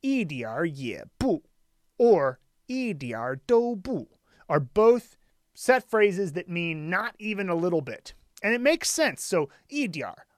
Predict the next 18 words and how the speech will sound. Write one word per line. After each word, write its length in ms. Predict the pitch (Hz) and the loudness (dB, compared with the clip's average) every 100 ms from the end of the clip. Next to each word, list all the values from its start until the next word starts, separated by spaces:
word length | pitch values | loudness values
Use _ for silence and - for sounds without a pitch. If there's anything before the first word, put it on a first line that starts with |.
| _ | _
one 360 | 147 214 311 294 | 0 4 4 2
bit, 420 | 240 - - - _ _ _ _ _ _ - | -4 -4 -10 -14 _ _ _ _ _ _ -2
also 580 | 277 294 294 - 175 160 | 6 8 6 4 -2 0
not, 540 | 175 196 147 113 - - _ _ _ _ - | -2 -2 -4 -8 -14 -16 _ _ _ _ 0
right? 240 | 160 185 | 0 0
So, 280 | - 170 147 - _ _ _ _ | 0 0 -2 -8 _ _ _ _
as 180 | 190 185 | -2 0
if 180 | 254 - | 0 -2
somebody 320 | - 226 202 | -2 0 0
was 160 | 190 - | -2 -2
saying, 280 | 196 180 170 | -2 0 0
like, 260 | 151 135 _ _ - | 0 -2 _ _ 0
"Well, 180 | 180 | 2
surely 600 | 160 - 311 349 214 156 | 2 -4 0 2 0 -2
you 300 | 139 135 139 | -6 -6 -6
hate 440 | 120 160 151 - - | -2 -2 -2 -6 -6
your 180 | 147 135 | -4 -4
father 640 | - 151 147 151 143 123 | 0 2 2 2 0 -2